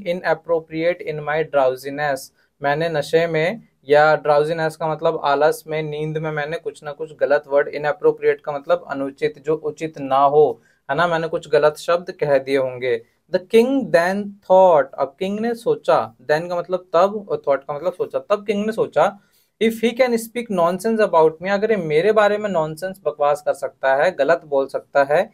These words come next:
"he may have spoken nonsense about the merchant too," तो मर्चेंट के बारे में भी इसने जरूर बकवास की होगी। नॉनसेंस का मतलब होता है बकवास। "Surely his words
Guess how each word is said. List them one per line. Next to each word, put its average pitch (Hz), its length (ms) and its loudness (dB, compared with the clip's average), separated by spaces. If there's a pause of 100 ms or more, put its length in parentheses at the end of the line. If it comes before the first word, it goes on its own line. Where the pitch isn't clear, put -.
(340)
"he 254 100 2
may 269 260 0
have 226 160 4
spoken 202 580 0
nonsense 185 520 0
about 160 340 4
the 165 160 0
merchant 160 420 -2 (100)
too," 226 160 2 (320)
तो 156 60 2
मर्चेंट 151 420 -2
के 220 60 0
बारे 202 240 4
में 208 120 -4
भी 202 60 -2
इसने 208 240 -6
जरूर 196 200 -4
बकवास 180 500 2
की 185 80 -8
होगी। 170 320 -6
नॉनसेंस 151 460 -10
का 175 140 -2
मतलब 160 220 -2
होता 160 240 2
है 220 280 -2
बकवास। 127 420 0 (640)
"Surely 233 460 4
his 269 200 -2
words 220 360 2